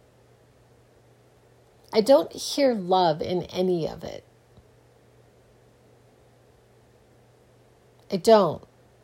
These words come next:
I hear, I hear fear. I hear dislike. I hear hatred. But I don't hear love in any of it. Rounding people up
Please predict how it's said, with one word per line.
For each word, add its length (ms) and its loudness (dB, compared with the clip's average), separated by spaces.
I 40 2
hear, 680 2
I 60 -6
hear 200 -4
fear. 720 0
I 40 -4
hear 760 -2
dislike. 840 2
I 60 -4
hear 260 0
hatred. 840 0
But 180 2
I 100 6
don't 460 2
hear 420 2
love 580 2
in 160 -4
any 380 0
of 160 -6
it. 220 -10
Rounding 720 2
people 380 -2
up 300 0